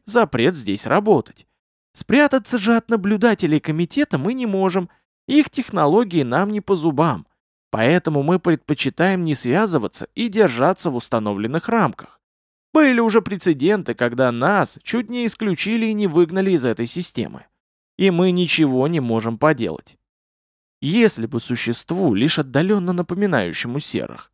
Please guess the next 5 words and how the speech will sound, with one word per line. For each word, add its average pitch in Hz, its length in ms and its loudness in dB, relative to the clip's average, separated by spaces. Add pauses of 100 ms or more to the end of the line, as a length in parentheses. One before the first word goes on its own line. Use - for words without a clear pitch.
сказали, 151 560 4
что 147 260 0
оно 147 160 0
совершенно 143 640 -2
по-земному, 123 760 -2